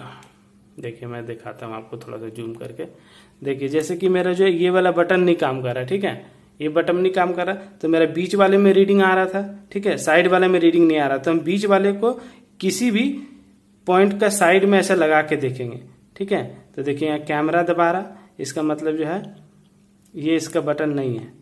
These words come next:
ठीक है, तो इसी तरह से जो हम इसको इस point में हम ऐसे करके लगा के देखते हैं, तो ये भी इसका नहीं है। ठीक है, तो हम अब बीच वाला का काम कर रहे हैं। ठीक है दोस्तों,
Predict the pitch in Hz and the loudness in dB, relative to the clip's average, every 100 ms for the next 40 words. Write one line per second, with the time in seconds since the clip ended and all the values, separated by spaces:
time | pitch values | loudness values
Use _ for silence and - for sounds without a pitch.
0 | _ - 175 170 127 131 - _ _ _ | _ -16 -10 -8 -8 -12 -20 _ _ _
1 | _ - 139 139 131 127 - _ - 135 | _ -10 -8 -6 -8 -12 -20 _ -16 -8
2 | 180 170 170 165 170 160 156 180 - - | -6 -2 -2 -4 -6 -6 -6 -8 -10 -20
3 | _ _ 147 - 160 156 175 - - 165 | _ _ -14 -8 -6 -6 -8 -8 -4 -2
4 | 165 165 165 165 165 160 165 160 156 151 | -2 -2 -2 -2 -4 -4 -6 -6 -4 -4
5 | 143 147 147 143 139 139 151 175 202 - | -2 -4 -4 -8 -8 -10 -12 -12 -16 -20
6 | _ _ _ _ _ _ _ _ _ _ | _ _ _ _ _ _ _ _ _ _
7 | _ _ _ _ _ _ _ _ _ _ | _ _ _ _ _ _ _ _ _ _
8 | _ _ _ _ _ _ _ _ _ _ | _ _ _ _ _ _ _ _ _ _
9 | _ _ _ _ _ _ - 135 131 135 | _ _ _ _ _ _ -16 -6 -4 -4
10 | 131 156 151 156 139 127 117 120 175 185 | -6 -10 -8 -8 -6 -6 -8 -10 -12 -10
11 | 131 127 - _ _ _ _ _ _ 135 | -12 -14 -20 _ _ _ _ _ _ -8
12 | 131 143 - - 139 143 - - - 165 | -6 -6 -8 -12 -12 -12 -18 -20 -6 -4
13 | 185 190 180 175 175 156 151 147 143 139 | 0 0 0 0 0 -2 -2 -4 -4 -4
14 | 196 196 143 - | -2 -2 -4 -8